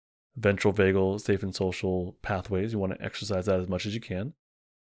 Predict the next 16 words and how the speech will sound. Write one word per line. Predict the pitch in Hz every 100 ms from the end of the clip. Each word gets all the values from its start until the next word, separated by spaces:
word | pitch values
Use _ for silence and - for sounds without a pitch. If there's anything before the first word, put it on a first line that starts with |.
| _ _ _
The | 104
stronger | - 95 101 98
tho-, | 101 98
those | 104 98
pathways | - 107 107 110 107
are, | 98 101 147 - _ _ _ _ _
the | 127
more | 131
tolerant | 135 120 117 120 120
you're |
gonna | 127 107
have | 101 95
to | -
that | 98 -
defensive | 92 92 -
energy, | 160 151 156 156